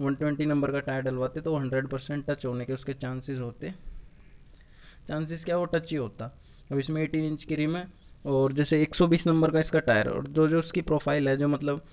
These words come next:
उसका रेशियो है, तो वो एटी है, एटी यानी एट ज़ीरो। तो वन ट्वेंटी का एटी परसेंट आप लगा सकते हैं,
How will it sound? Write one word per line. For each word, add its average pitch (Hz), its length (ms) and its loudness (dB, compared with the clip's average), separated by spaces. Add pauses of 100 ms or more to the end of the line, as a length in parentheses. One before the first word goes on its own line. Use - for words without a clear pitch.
(320)
उसका 147 200 0
रेशियो 143 360 2
है, 135 100 2
तो 147 140 -4
वो 160 200 2
एटी 143 320 2
है, 110 160 -4 (360)
एटी 139 260 -2
यानी 151 260 0
एट 131 120 0
ज़ीरो। 131 280 -2 (640)
तो 139 460 0 (120)
वन 147 300 0
ट्वेंटी 147 320 -2
का 151 100 2
एटी 147 500 -2
परसेंट 147 360 -4
आप 120 120 -4
लगा 139 220 -2
सकते - 300 -8
हैं, 175 160 -2